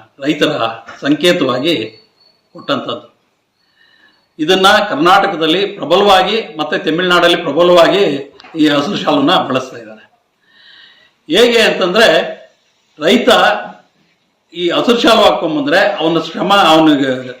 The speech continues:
ಕಷ್ಟ ಸುಖ ಏನು ಅನ್ನೋದನ್ನ ವಿಚಾರಣೆ ಮಾಡಿ ಅಧಿಕಾರಿಗಳೇ ಅದನ್ನ ಸಾಲ್ವ್ ಮಾಡುವಂತ ದಿನಗಳು ಇತ್ತು.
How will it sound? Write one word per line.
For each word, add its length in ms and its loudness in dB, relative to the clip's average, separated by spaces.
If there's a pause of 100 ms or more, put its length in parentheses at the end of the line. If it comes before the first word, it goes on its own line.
(220)
ಕಷ್ಟ 260 -4
ಸುಖ 320 2
ಏನು 360 2
ಅನ್ನೋದನ್ನ 420 2 (760)
ವಿಚಾರಣೆ 380 2
ಮಾಡಿ 560 -4
ಅಧಿಕಾರಿಗಳೇ 640 0
ಅದನ್ನ 320 2
ಸಾಲ್ವ್ 340 -2
ಮಾಡುವಂತ 400 0 (720)
ದಿನಗಳು 680 0 (120)
ಇತ್ತು. 380 -10